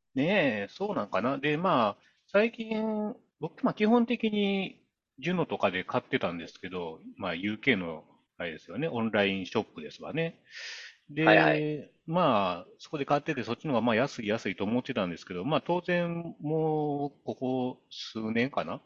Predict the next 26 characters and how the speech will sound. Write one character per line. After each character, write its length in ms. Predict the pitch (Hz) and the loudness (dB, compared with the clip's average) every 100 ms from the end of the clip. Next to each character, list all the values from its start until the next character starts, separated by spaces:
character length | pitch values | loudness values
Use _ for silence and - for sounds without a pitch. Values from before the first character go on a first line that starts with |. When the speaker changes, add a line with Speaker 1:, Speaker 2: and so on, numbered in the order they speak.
| - | -10
Speaker 1:
ま 100 | 117 | -12
あ、 20 | |
き 160 | - 311 | -12 -16
ゅ-、 40 | 139 | -12
一 220 | 135 - | -10 -4
年 180 | 156 160 | 0 0
前 180 | 165 139 | 0 -2
と 100 | 101 | -2
か 180 | - 87 | -4 -2
二 120 | 95 | -4
年 160 | 98 104 | -4 -4
前 100 | 104 | -2
ぐ 100 | 127 | -4
ら 60 | |
い 60 | 85 | -4
か 100 | 80 | -6
ら 100 | 73 | -8
か、 140 | 80 | -10
ま 240 | 90 92 - | -8 -6 -2
あ、 40 | |
為 280 | 123 117 - | 0 0 2
替 20 | |
の 120 | 117 | 0
問 160 | 110 110 | 2 2
題 200 | 104 104 | 2 2
で、 260 | 101 98 | 2 0